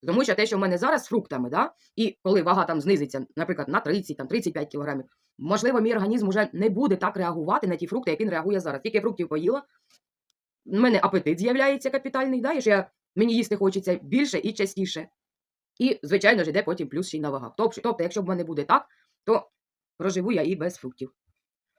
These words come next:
Буду їсти просто їх дуже рідко, от і все. Так,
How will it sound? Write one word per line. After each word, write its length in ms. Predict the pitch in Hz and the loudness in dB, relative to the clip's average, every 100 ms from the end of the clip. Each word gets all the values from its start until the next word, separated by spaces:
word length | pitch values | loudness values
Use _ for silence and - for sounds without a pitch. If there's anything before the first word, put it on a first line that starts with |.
| _ | _
Буду 200 | 156 226 | 2 4
їсти 200 | 202 180 | 4 2
просто 220 | 175 214 | 0 -2
їх 100 | 160 | -2
дуже 180 | 135 160 | -4 -4
рідко, 240 | 123 - 139 | -6 -8 -10
от 80 | |
і 40 | 139 | -10
все. 240 | - 120 - _ | -10 -12 -14 _
Так, 260 | - 151 - | -4 -4 -4